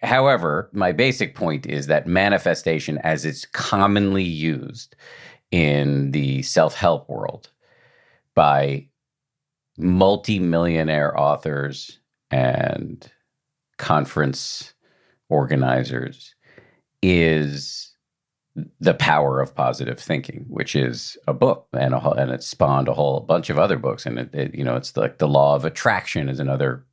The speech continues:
buzz phrase. And, and it usually means that this thing that is pretty much not true, which is that you can, if you ever watched the movie, I don't recommend you watch it, but if you ever watched the movie The Secret, there's literally a woman looking in a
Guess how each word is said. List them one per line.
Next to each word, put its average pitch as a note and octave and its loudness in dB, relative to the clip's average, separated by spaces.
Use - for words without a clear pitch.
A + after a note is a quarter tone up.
buzz C2 0
phrase. C2 -2
And, - -10
and F#2+ 4
it F#2+ 2
usually B2 4
means G2 0
that F2+ 0
this F2+ -4
thing F#2+ 2
that F2 2
is E2+ -2
pretty A#2 4
much G2 2
not G2 2
true, - 2
which D#2+ 0
is E2 2
that D#2+ 2
you F2+ 0
can, F#2+ 2
if G2 -4
you G#2 2
ever F#2+ 2
watched F2 0
the F2 -2
movie, D#2+ -2
I C#2+ -2
don't C#2+ 2
recommend C2 0
you C2 -4
watch F#2 4
it, C#2+ -4
but C#2+ -2
if C#2+ -4
you D#2+ 0
ever C#2+ -2
watched D2+ 2
the - -2
movie D#2+ 0
The C3 0
Secret, - -2
there's B2 6
literally D#3+ 4
a A#2+ 4
woman B2 0
looking A2 0
in G2+ 2
a F#2+ 2